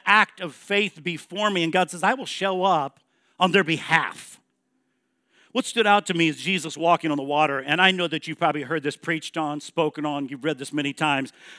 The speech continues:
Mark six says, "Jesus would have passed them by, but when they cried out, 'Jesus, save us,'" the motion sensor of Jesus went off. He detected motion and a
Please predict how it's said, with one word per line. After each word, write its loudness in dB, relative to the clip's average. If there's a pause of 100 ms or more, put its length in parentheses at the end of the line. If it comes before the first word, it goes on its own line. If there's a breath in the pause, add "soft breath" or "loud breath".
Mark 2
six 0
says, 2
"Jesus 0
would 0
have -2
passed 2
them 0
by, 4 (200 soft breath)
but 2
when -4
they 0
cried 0 (240)
out, -8 (800)
'Jesus, 6
save 6
us,'" 2
the 0
motion 0
sensor -4
of -2
Jesus -4
went -8
off. -14 (920)
He 8
detected 4
motion 2
and 4
a 0